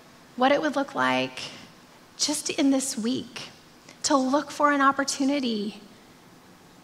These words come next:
to connect with your people. Not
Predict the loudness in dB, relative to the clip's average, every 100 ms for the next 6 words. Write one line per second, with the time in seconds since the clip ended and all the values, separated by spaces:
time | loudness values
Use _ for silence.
0 | -16 -10 -4 2 2 0 -4 -8 -4 -4
1 | -4 -6 -8 -6 -10 -8 -10 -12 -18 -20
2 | -20 -20 -20 -20 -20 -20 0 4 6 6